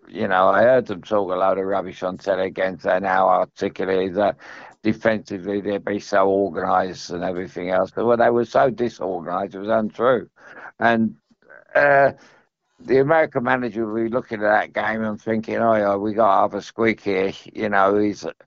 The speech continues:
if it would have been me, if I'd been in the American camp now as a player, I'd think, "Christ almighty,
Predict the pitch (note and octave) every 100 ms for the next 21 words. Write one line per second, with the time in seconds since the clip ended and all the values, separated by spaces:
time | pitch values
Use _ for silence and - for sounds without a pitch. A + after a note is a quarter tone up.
0 | - - - A#2 G#2 A#2 C#3 B2 C3+ A#2+
1 | B2+ B2 B2+ C3+ B2+ C#3 C3 A2 B2 A#2
2 | A2 A2 A#2+ A2+ - G2 - G2 F#2+ F#2
3 | F#2+ G2 F#2 G2+ - G#2+ G2+ G2+ G2+ G2+
4 | - G#2 F#2 _ _ _ _ - A2+ B2
5 | - F#2+ F#2 G#2 A2 C#2 D2+ D2+